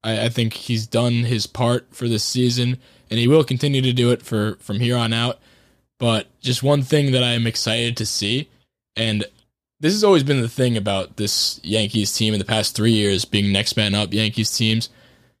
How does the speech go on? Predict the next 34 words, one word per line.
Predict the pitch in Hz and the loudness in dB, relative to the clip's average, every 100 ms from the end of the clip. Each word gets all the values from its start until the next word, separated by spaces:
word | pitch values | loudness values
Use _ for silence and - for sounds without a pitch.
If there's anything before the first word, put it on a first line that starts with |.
| _ | _
is | 120 120 | -2 2
that | 117 | 2
you | 120 | 2
create | 120 120 117 107 | 2 4 4 4
depth | 98 104 - - | 2 -2 -4 -2
that | 120 98 | 0 2
way, | 110 113 | 2 4
and | 107 | 4
that's, | 107 - | 0 -2
that's | - 110 113 | -4 -2 -2
a | |
big | 110 110 110 117 | 0 2 2 0
thing | - 110 | -2 0
that | 110 | 0
we've | 104 104 | 0 -2
seen, | - 113 104 | -2 -2 0
obviously, | 107 107 107 113 | -2 -2 -2 -2
just | 107 107 | -2 -2
by | 107 | -2
creating | 101 117 110 | -2 0 0
these | 107 104 | 2 0
two | - 101 | -2 -4
teams. | - 156 120 | 0 2 2
In | 107 | 2
that | 98 | 0
graphic | 117 143 - 104 | 2 2 0 -2
that | 101 | 0
I | |
made, | 95 95 92 | 0 -2 -2
you | |
could | 95 101 | -4 -4
see | - 131 | 0 2
the | 110 | 2
two | 98 113 113 110 | 0 2 2 2